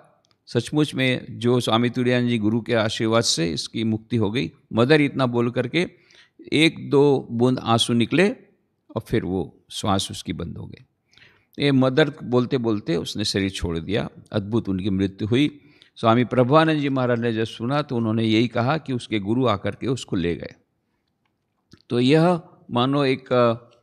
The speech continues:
ईडा एंसल भी एक स्वामी विवेकानंद की लीला जो कथा है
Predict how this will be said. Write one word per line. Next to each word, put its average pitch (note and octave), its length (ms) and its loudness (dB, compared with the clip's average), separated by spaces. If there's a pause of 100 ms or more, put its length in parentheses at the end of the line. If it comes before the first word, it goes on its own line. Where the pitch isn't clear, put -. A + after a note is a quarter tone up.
(580)
ईडा C3 260 4
एंसल A#2+ 500 2 (420)
भी B2 260 2
एक A#2 240 0
स्वामी A2+ 340 2
विवेकानंद A#2 580 0
की A2 140 -4
लीला A2+ 460 2 (580)
जो G#2+ 340 0
कथा A2 380 2
है A2 480 0